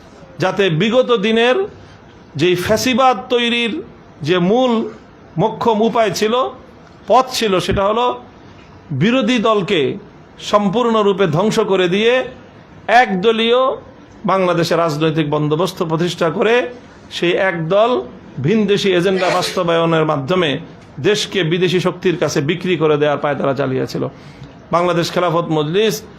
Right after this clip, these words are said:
দেশের স্বার্থে, জনগণের স্বার্থে আগামী রাজনীতিকে দেশের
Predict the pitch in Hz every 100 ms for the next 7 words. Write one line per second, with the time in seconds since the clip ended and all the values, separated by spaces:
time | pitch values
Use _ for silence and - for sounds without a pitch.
0 | - - 160 180 196 160 170 165 208 185
1 | 175 180 202 180 170 165 - 202 226 -
2 | - - - 170 180 190 180 165 180 180
3 | 165 180 180 175 214 220 - - - -
4 | - - 127 196 202 226